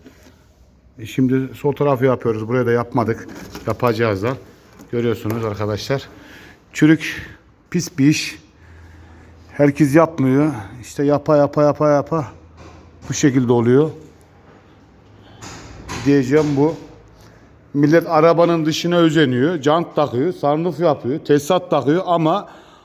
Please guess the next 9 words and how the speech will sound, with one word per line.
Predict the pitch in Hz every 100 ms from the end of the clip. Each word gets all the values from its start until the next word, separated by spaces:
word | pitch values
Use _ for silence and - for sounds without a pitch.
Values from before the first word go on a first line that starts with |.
| _
arabaların | 123 147 170 180 180 185 185
altına | 175 180 180 175 185 180 - _ _ _ _
feriştahın | - 160 175 - 196 190
oğlu | 180 185 185
kimse | 180 151 190
para | - 175 190 180
verip | 202 202
de | 196
yaptırmıyor. | 196 190 - 190 170 175